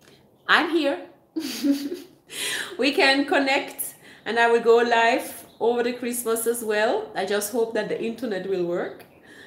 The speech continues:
Uh, yeah, man. What part of Jamaica are you living now? Well, I'm a little all about the place, but mostly, mostly, mostly Kingston and Portland.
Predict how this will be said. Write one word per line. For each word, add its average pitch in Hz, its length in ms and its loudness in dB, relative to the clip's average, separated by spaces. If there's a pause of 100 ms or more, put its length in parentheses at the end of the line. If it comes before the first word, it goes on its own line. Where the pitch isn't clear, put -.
(220)
Uh, 175 320 -4
yeah, 208 120 -2
man. 170 280 -4
What 254 180 0
part 254 220 0
of 240 80 -6
Jamaica 226 340 -2
are 196 180 0
you 208 140 0
living 190 300 -4
now? 143 260 -8 (280)
Well, 311 380 2
I'm 359 300 4
a 339 40 2
little 311 220 2
all 262 140 4
about 226 280 2
the 214 60 -2
place, - 540 -6 (440)
but 220 380 0
mostly, 277 880 -2 (640)
mostly, 349 720 -2 (720)
mostly 466 640 2 (320)
Kingston 330 440 6
and - 200 4
Portland. 190 600 2